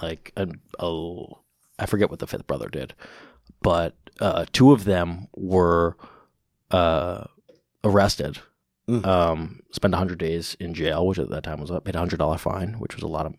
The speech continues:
Speaker 1: money at the time. And then that was Abner and Jacob, and they were both pardoned by F D R.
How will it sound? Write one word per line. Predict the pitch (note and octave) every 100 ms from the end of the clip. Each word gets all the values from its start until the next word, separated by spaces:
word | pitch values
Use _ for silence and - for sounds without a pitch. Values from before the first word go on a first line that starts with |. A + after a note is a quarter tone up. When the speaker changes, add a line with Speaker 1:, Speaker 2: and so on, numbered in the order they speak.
| _
Speaker 1:
money | D#2 D#2 D2
at |
the | C#2+
time. | - F2 F2+ G#2 - - - -
And | G#2+ G2
then | F#2+ - _ _
that | G#2+
was | G2
Abner | - F#2 F#2 F2+
and | F2
Jacob, | F2 E2+ - E2 E2
and | G2+
they | G2
were | G2+
both | F#2+ F#2
pardoned | - F2+ F2 E2+
by | E2
F | D#2+
D | - E2
R. | D2+ -